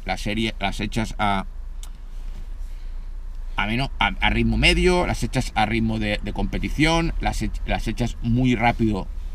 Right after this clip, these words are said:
por debajo del ritmo de competición, pero no a tope, diferentes tipos de ritmos.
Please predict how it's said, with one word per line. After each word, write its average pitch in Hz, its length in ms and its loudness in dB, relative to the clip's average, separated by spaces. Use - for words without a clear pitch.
por 117 120 2
debajo 113 340 2
del 107 100 0
ritmo 110 200 0
de 107 80 0
competición, 98 520 -2
pero 98 200 0
no 98 180 0
a 95 60 0
tope, 170 460 2
diferentes 151 520 2
tipos 139 320 0
de 107 100 0
ritmos. 165 520 0